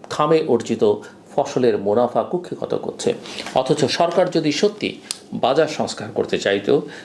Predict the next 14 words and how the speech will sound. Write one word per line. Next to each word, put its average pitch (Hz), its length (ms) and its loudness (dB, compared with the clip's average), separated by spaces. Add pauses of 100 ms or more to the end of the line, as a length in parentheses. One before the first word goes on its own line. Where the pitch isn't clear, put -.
(140)
তবে 117 240 4 (200)
এদের 104 240 2 (180)
দমন 101 300 2
করতে - 280 -10
হতো, - 260 -8 (500)
কিন্তু 170 200 4
রাজনৈতিক 202 560 2
প্রভাবের 165 380 4
কারণে 151 320 2
এদের 131 300 2
বিরুদ্ধে 160 460 0
ব্যবস্থা 147 500 0
নিতে 98 260 -2 (1300)
সাহস 151 340 2